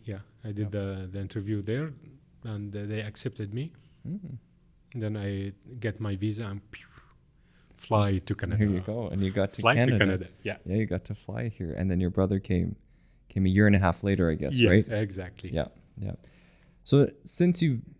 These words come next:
Speaker 1: been here in Canada, it's been four years now, and you've lived almost two years, or, what, over two years with your brother as well.
Speaker 2: Mm-hmm.
Speaker 1: Um, what has your experience been after going to, leaving the war situation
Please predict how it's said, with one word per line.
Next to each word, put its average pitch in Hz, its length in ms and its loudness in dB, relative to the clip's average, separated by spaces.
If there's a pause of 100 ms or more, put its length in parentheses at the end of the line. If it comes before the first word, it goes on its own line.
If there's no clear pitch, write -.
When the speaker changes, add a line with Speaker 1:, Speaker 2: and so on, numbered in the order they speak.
(120)
Speaker 1:
been 165 180 8
here 127 160 10
in 92 100 8
Canada, 80 220 4
it's 82 100 0
been 104 160 6
four 107 260 6
years 101 260 8
now, 98 520 4
and 95 160 -4
you've 95 200 -4
lived 95 280 -2 (400)
almost 92 600 -2
two - 160 -2
years, 98 440 2
or, 71 240 -2
what, 82 280 -6
over 110 260 4
two 98 160 -4
years 85 220 2
with 85 100 -6
your 76 100 -2
brother 87 340 4
as 85 160 -4
well. 95 240 -4 (260)
Speaker 2:
Mm-hmm. 127 360 -8
Speaker 1:
Um, 90 440 -8 (120)
what 113 200 6
has 135 180 6
your 139 140 2 (280)
experience 139 640 8
been 69 380 -6
after 95 320 -6
going 95 300 -4
to, - 120 -16 (600)
leaving 143 540 4 (340)
the 95 80 4
war 113 240 12
situation 131 540 0